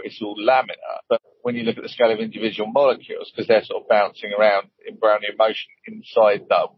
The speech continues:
laminar airflow, then the individual molecules actually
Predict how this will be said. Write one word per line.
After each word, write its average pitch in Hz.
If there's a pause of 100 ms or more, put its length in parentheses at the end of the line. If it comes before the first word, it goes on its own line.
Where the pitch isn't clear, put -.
(100)
laminar 107
airflow, - (220)
then 107 (520)
the 123
individual 117
molecules 131
actually 107